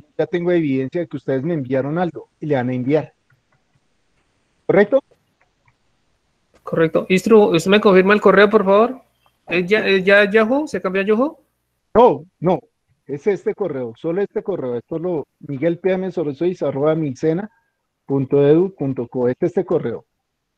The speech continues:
Speaker 2: Ok.
Speaker 1: ¿Vale?
Speaker 2: Sí, señor.
Speaker 1: Así debe quedar. Con el nombre de ustedes, su nombre, como está en la cédula.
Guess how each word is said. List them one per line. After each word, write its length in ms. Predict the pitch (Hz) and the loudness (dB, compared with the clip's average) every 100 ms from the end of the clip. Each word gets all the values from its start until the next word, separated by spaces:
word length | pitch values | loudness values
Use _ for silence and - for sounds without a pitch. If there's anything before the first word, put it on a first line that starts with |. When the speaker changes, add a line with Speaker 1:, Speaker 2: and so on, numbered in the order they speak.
| - | -8
Speaker 2:
Ok. 260 | 156 - 143 147 - _ _ _ _ _ _ _ _ - _ _ _ _ _ | -6 -6 -10 -12 -18 _ _ _ _ _ _ _ _ -20 _ _ _ _ _
Speaker 1:
¿Vale? 240 | - 185 220 _ _ _ _ _ _ _ _ _ _ _ _ _ _ _ _ _ _ | 0 0 0 _ _ _ _ _ _ _ _ _ _ _ _ _ _ _ _ _ _
Speaker 2:
Sí, 160 | _ 156 | _ -12
señor. 360 | 165 160 151 _ _ _ _ _ _ _ - | -8 -8 -10 _ _ _ _ _ _ _ -10
Speaker 1:
Así 240 | 117 - | -4 0
debe 180 | 131 139 | 2 2
quedar. 260 | 160 180 175 _ _ _ _ _ | 4 4 2 _ _ _ _ _
Con 180 | 165 165 | 2 4
el 180 | 165 | 4
nombre 320 | 156 202 311 294 | 4 4 4 4
de 60 | |
ustedes, 680 | 175 - - 208 127 123 _ _ _ _ | 4 2 -2 0 0 -6 _ _ _ _
su 140 | - 135 | -6 -2
nombre, 400 | 170 196 147 117 | 0 0 -2 -4
como 240 | 151 139 | -4 -4
está 200 | 131 - | -4 -4
en 80 | 160 | 0
la 100 | 196 | 0
cédula. 520 | - 202 147 113 - | 2 2 0 -4 -12